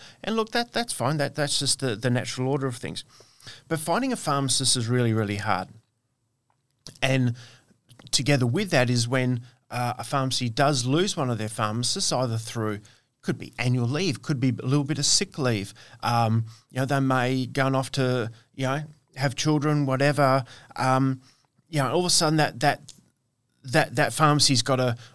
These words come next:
uh, find someone else. But when you can't find it, what happens is the owner then ends up, uh, stepping in. And, and what ends up happening and what we've experienced amongst our client base is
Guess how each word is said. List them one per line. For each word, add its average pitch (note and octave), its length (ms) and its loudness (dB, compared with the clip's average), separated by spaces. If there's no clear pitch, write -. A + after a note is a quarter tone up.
uh, A#2 380 -4
find C3+ 420 2
someone C3 320 0
else. A2 300 -2
But F#2+ 140 -6
when F#3 180 0
you A3+ 40 -2
can't C#3+ 300 -2
find F3+ 260 0
it, C3 80 -2
what B2+ 200 -6
happens E3+ 420 -4
is C#3 140 -2
the C#3 100 -2
owner C3+ 220 -2
then B2+ 260 0
ends A#2+ 200 -2
up, A2 200 -4
uh, A2+ 180 -2
stepping A#2+ 480 0
in. G#2+ 200 -8
And, A#2+ 220 0
and B2 260 2
what C#3+ 180 2
ends C#3 200 2
up C3 120 0
happening C3 600 -2
and B2 180 0
what B2+ 180 2
we've B2+ 220 0
experienced C3+ 680 0
amongst A#2+ 340 -2
our C3+ 100 0
client A#2 340 -4
base A2+ 280 0
is A2+ 80 -4